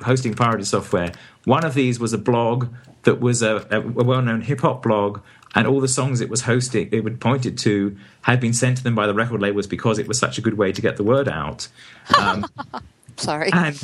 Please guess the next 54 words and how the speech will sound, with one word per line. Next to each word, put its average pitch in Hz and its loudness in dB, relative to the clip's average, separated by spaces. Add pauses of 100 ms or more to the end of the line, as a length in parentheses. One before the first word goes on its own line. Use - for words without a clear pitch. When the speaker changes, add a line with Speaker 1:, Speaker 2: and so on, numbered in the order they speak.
(140)
Speaker 1:
then, 147 0
you 147 2
know, 107 0
they 127 2
said, 135 2
"Oh, 135 0
this 120 -4
hosting," 127 -2
and 117 2
they 120 2
took, 131 -4
and 127 2
they, 127 2
the 117 -4
government 147 0
took 123 -2
it - -2
down. 87 -2 (1120)
They, 127 4
the 127 0
lawyers 139 0
said, 127 0
"Well, 110 0
why, 110 2
you 123 -2
know, 92 -2 (340)
there's, 123 0
there's 117 2
due - -2
process 110 0
here, 101 2
what 87 -2
happened?" 92 -2
And 120 0
they 110 2
stalled 135 0
them 85 -4
for 87 0
a 78 0
year, 90 -2 (280)
even 123 4
though 104 2
they 107 2
were 98 2
supposed - 0
to 101 -2
respond 92 0
within 92 0
thirty 87 2
days. 67 -2 (260)
And 101 2
then 98 2
finally, 101 2 (520)
um, 98 2